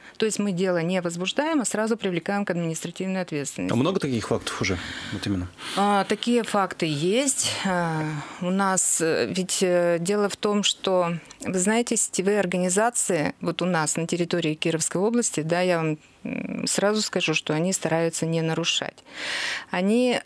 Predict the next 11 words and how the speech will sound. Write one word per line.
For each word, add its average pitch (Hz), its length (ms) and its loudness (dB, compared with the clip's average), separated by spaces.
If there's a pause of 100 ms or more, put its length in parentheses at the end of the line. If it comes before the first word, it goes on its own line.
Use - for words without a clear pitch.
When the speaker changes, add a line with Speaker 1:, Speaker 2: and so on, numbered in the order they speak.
Speaker 1:
э, 180 280 2
часто 220 400 0
консультируются 214 840 0
с - 120 -2
антимонопольным 185 840 0
органом, 202 460 0
в - 40 -6
частности, 226 460 -2
с - 100 -2
нашим 208 340 2
управлением, 196 760 0